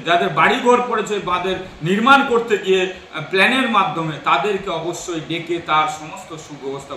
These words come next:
করে দেওয়ার জন্য অনুরোধ করছি। এবং এই ভূতনিবাসীর যেন সর্বশান্ত লোকের উপযুক্ত ব্যবস্থা, কিছু কতিপয় দালাল, তৃণমূলের সব কিছু আত্মসাৎ করার দালালগুলোর খপ্পরে প্রশাসন না পড়ে এবং এই মানুষগুলোকে কত আর সর্বশান্ত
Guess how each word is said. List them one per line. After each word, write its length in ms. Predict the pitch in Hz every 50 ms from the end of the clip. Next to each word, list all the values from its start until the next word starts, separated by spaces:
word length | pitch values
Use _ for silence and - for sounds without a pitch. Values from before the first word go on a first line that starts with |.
| 120
করে 180 | 131 131 131 127
দেওয়ার 320 | 123 131 131 139 139 139
জন্য 200 | 147 151 139 135
অনুরোধ 300 | 135 135 139 151 160 160 160 -
করছি। 280 | - 196 185 - - 240 240 233 - - - - -
এবং 280 | 151 175 185 185 185
এই 80 | 180 175 - 135
ভূতনিবাসীর 840 | 151 151 - 190 196 190 151 170 170 170 170 - 240 254 269 269 269 - - - - - -
যেন 180 | 170 185 196 214 - 214 214 214 - - - -
সর্বশান্ত 680 | 190 220 254 247 294 285 277 - 220 220 214 196 -
লোকের 380 | 214 185 180 180 185 190 180 165
উপযুক্ত 480 | 165 156 160 165 151 160 - - -
ব্যবস্থা, 400 | 160 131 131 143 143 139 - 151 131 -
কিছু 280 | 175 170 - 202 190 - 180
কতিপয় 460 | 170 156 - 190 160 151 185 - 175
দালাল, 500 | - 135 139 147 165 214 233 240 - 240 240 - - - - -
তৃণমূলের 560 | 180 185 190 190 190 190 190 196 202 196 170 147 -
সব 80 | 190 185 190 185
কিছু 220 | 196 180 160 185 170
আত্মসাৎ 600 | 160 147 - - 233 220 - 226 208 208 202 -
করার 280 | 196 185 185 185 185 180
দালালগুলোর 580 | 156 156 165 170 175 165 151 151 165 170 160 156 - -
খপ্পরে 320 | 156 - - 156 160 151 143 -
প্রশাসন 460 | 147 143 - 151 139 - 147 139 127
না 180 | 131 135 143 151 - 175
পড়ে 240 | 202 208 233 247 240 240 - - -
এবং 220 | 143 160 165 160 156
এই 180 | 160 170 175
মানুষগুলোকে 760 | 160 151 143 147 170 190 190 165 160 170 190 185 185 180 180 - -
কত 220 | 156 156 156 - 233
আর 220 | 233 233 233 226
সর্বশান্ত 760 | - - 185 165 160 160 160 156 - 147 143 143 131 139